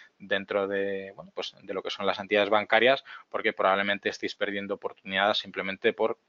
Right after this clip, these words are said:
tenerla, bueno, pues, eh, eh, mantener una posición de manera insistente a sabiendas de que a largo plazo lo único que están haciendo los bancos es perder valor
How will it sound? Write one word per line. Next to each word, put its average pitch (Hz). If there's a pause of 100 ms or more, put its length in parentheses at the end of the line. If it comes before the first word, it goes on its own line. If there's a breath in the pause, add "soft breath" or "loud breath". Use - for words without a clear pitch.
tenerla, 101
bueno, -
pues, -
eh, 87 (500 loud breath)
eh, 92 (1300)
mantener 113
una 123
posición 120
de 104
manera 98
insistente 110
a 113
sabiendas 107
de 98
que -
a 87
largo 98
plazo 110
lo 101
único 101
que 113
están 98
haciendo 95
los 90
bancos 101
es 110
perder 95
valor 78